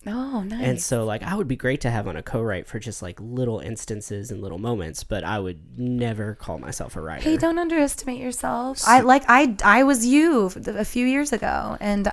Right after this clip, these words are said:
Speaker 1: now I have a lot of songs out that I'm proud of.
Speaker 3: See, I've always tried to write, but as far as, like, with with my original band back home, we all wrote as a band together.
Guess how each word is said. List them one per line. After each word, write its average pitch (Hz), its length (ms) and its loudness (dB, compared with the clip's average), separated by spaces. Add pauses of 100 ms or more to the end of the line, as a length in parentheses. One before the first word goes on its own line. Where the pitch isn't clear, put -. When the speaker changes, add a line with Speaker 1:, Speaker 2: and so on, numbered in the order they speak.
Speaker 1:
now 196 200 2
I 208 240 0
have 196 160 0
a 202 60 -4
lot 202 200 -2
of 254 60 -2
songs 190 340 -8
out - 360 -10
that 196 100 -4
I'm 196 100 -4
proud - 320 0
of. - 80 2
Speaker 3:
See, 101 260 -2
I've 139 220 0
always 123 260 4
tried 98 320 -2
to 90 80 -6
write, 85 440 -6
but 90 120 -4
as 87 140 -6
far 120 240 2
as, 101 160 2
like, 90 320 -6 (720)
with 107 300 -4 (400)
with 110 80 -12
my 113 140 0
original 131 320 2
band 110 240 2
back 95 180 -2
home, 95 440 -2
we 98 280 -2
all 92 460 -2
wrote 92 320 -4
as 90 180 -6
a 90 60 -6
band 87 320 -6
together. 87 580 -8